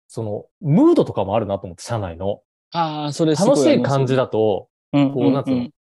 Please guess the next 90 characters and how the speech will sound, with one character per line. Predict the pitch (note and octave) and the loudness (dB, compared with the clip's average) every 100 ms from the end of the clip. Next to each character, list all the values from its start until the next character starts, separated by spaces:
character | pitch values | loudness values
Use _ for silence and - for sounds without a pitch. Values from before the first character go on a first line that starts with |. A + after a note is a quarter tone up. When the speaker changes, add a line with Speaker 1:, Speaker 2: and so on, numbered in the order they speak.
| _ _ | _ _
Speaker 1:
そ | - E3+ | -8 -6
っ | E3+ | -2
ち | A3+ | -2
に | D3+ | 0
気 | C3 | 0
を | |
取 | B2+ A#2+ | 0 0
ら | |
れ | G2+ | 0
て、 | G2+ | 0
あ | G2+ | -2
ん | B2 | -2
ま | A2+ | -6
こ | A#2+ | -8
う、 | G#2 | -10
景 | - | -6
色 | G#3 - | -8 -6
が | G2+ | -8
流 | G2+ A#2+ | -4 -6
れ | A2 | -6
て | |
る | F2 | -8
の | F2+ | -12
気 | F#2 A2 | -12 -12
づ | A2 | -4
か | G#2+ | -4
な | |
い | E2+ | -4
み | |
た | F2 | -10
い | |
な。 | F2 - _ _ _ | -12 -16 _ _ _
Speaker 2:
う | D3+ | -2
ん | |
う | |
ん | C#3 | 0
う | C3+ | 0
ん | |
う | |
ん | C3 C3 B2+ C3 | 0 -2 -4 -6
う | |
ん。 | |
Speaker 1:
だ | B2 | -6
か | C3 | -2
ら | G#2 | 0
俺 | G2+ G2 | 0 0
そ | - | -2
の | D3+ | -4
人 | - G#2 | -2 -4
に、 | G#2+ A2+ E2 - _ _ - | -2 -4 -6 -14 _ _ -10
も | G#2+ | -4
う | |
酔 | A2 | 2
う | D3 C3+ | 4 4
っ | - | 0
て | |
分 | F#2 F#2 | -6 -4
か | D3 | -6
っ | |
て | D3 | -6
た | E2 D#2+ | -12 -10
か | F2+ | -4
ら、 | G#2+ F#2 | -2 -2
Speaker 2:
う | |
ん。 | - | -6
Speaker 1:
聞 | - | -10
い | A2 | -8
て | - | -8
た | - | -10
し、 | - | -2
Speaker 2:
う | A#2 B2+ | 2 2
ん。 | C#3+ _ _ _ _ _ | -2 _ _ _ _ _
Speaker 1:
だ | - | -8
か | G#2 | -4
ら、 | A2 | 2
Speaker 2:
う | A#2+ | 2
ん。 | - - | 0 -4
Speaker 1:
す | - | -10
ご | B2 F#3+ | -4 0
い | E3+ | 0
今 | C#3+ | 0
か | A#2+ | -2
ら | A2 | -4
カ | - C#3 | -2 -4
ー | |
ブ | A2+ | -4
来 | C3 | -8
る | A2+ | -8
け | G2 | -6
ど、 | B2+ A#2+ F2+ | -2 -2 -4